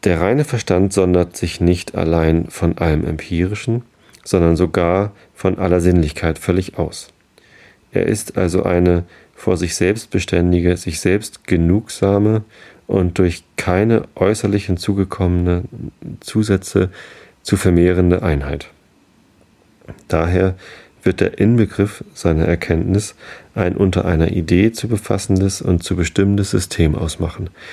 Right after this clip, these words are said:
dessen Vollständigkeit und Artikulation zugleich einen Probierstein der Richtigkeit und Echtheit aller hineinpassenden Erkenntnisstücke abgeben kann.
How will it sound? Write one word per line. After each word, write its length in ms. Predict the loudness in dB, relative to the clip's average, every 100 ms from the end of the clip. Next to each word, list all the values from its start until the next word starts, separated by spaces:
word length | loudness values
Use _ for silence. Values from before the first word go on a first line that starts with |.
| -18 -10
dessen 200 | -4 -2
Vollständigkeit 960 | 0 0 -2 0 -2 -2 0 2 2 0
und 240 | -2 -2
Artikulation 1000 | -2 -2 -6 -4 -2 -4 -2 2 4 2 -2 -16 -20 _
zugleich 680 | -2 2 4 4 2 -2 -2
einen 360 | 0 2 2
Probierstein 800 | 0 -4 2 2 2 0 0 2
der 140 | 2 -2
Richtigkeit 640 | -4 -10 -6 0 0 0
und 120 | -4
Echtheit 540 | -4 -6 -2 -2 0 2
aller 320 | 2 2 -2 -10 -20 -6
hineinpassenden 800 | 0 4 4 2 -2 -2 0 0
Erkenntnisstücke 840 | -2 -2 -2 -2 -4 -6 -4 -4
abgeben 480 | -4 -8 -8 -8 -10
kann. 300 | -12 -12